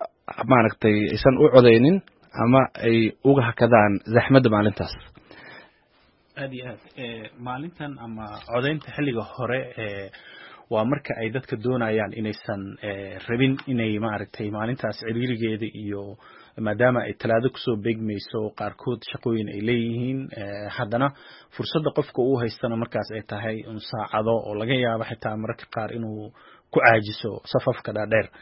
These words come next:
Speaker 2: Marka taas waxay keenaysaa marka in dadka doonaya inaysan safkaas gelin, iyagoo, maaragtay, sidii qof soo adeeganayo kale inay u tagaan goobaha, eh, doorashada ama codbixinta xilliga hore ee ka horreeya, sidaasna ay ku codeeyaan iyagoo aan leeman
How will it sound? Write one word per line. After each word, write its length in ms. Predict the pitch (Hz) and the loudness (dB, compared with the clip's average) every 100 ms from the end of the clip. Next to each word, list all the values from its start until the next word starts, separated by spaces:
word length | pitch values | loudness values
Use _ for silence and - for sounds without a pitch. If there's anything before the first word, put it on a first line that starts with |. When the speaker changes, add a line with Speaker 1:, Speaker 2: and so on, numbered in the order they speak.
| - - | -20 -12
Speaker 2:
Marka 220 | - 113 | -8 -6
taas 220 | - 147 147 | 2 2 2
waxay 200 | 135 127 | -4 -4
keenaysaa 560 | - 147 135 - 117 | -2 -2 -2 -6 -6
marka 240 | 113 120 107 | -6 -8 -10
in 460 | 117 113 107 110 | -10 -10 -10 -8
dadka 300 | 110 139 - | -6 -6 -6
doonaya 540 | 113 120 135 117 104 104 | -4 0 2 0 -4 -8
inaysan 580 | 120 113 107 104 - 107 | -8 -8 -8 -12 -10 -12
safkaas 420 | - 139 - 107 101 | -6 -4 -2 -4 -4
gelin, 260 | 120 151 165 - - - | -2 -2 -2 -12 -20 -10
iyagoo, 440 | - 151 151 131 | 0 2 4 2
maaragtay, 320 | 131 123 - - | -2 -8 -8 -6
sidii 200 | 135 127 | -6 -4
qof 200 | 151 135 - - | -4 -4 -10 -18
soo 240 | - 143 135 | -2 0 2
adeeganayo 640 | 123 127 127 123 113 107 | 2 2 2 0 0 -4
kale 220 | - 117 | -4 -6
inay 160 | 120 120 | -6 -8
u 80 | - | -6
tagaan 440 | 120 113 123 156 | -4 -2 -2 -4
goobaha, 520 | - 113 110 113 110 101 | -8 -6 -4 -4 -4 -8
eh, 300 | - 104 98 101 | -10 -10 -10 -8
doorashada 480 | 107 107 - 110 107 | -6 -6 -6 -6 -6
ama 180 | 104 98 | -8 -8
codbixinta 500 | 98 95 123 117 107 | -10 -6 -4 -4 -6
xilliga 320 | 120 117 107 | -6 -4 -6
hore 220 | 95 123 - - - - | -2 -2 -2 -10 -20 -14
ee 140 | - 107 | -10 -4
ka 120 | 143 | -2
horreeya, 320 | 131 131 139 139 - - | 0 0 0 -2 -14 -12
sidaasna 420 | - 202 156 139 | 2 4 4 -2
ay 100 | 113 | -4
ku 120 | 113 | -4
codeeyaan 420 | 113 117 113 110 | -6 -4 -4 -6
iyagoo 260 | 113 127 120 | -4 0 0
aan 200 | 110 107 | -2 -4
leeman 320 | 110 117 120 | -2 0 0